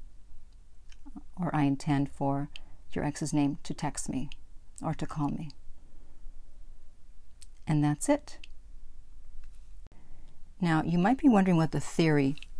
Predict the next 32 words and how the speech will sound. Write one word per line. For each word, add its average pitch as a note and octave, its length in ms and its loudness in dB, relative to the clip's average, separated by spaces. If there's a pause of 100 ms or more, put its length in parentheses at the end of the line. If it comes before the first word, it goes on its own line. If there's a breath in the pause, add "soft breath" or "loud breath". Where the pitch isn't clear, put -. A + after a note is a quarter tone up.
behind D3 320 6
this C3+ 120 4
technique C#3+ 440 4
is. - 300 -2 (920 loud breath)
And D3+ 200 8
the D3+ 40 6
theory G3+ 340 6
is D3+ 220 2
that D3+ 200 6
you're D#3 100 6
connected E3 540 4
to - 220 0
everything E3 440 4
and C#3 140 4
everyone D3 580 6 (340 soft breath)
in D#3 120 6
the D3 80 6
universe. A3+ 600 6 (880 loud breath)
And D#3 140 6
the D#3 60 4
question F3 500 4
with D3+ 160 4
this - 340 2 (240)
experiment D#3+ 720 4
is, C#3 340 4
can G3 280 6
I A#3 80 8
send G3 300 6
a E3 40 6
message - 520 4
to - 100 0
someone C#3 480 4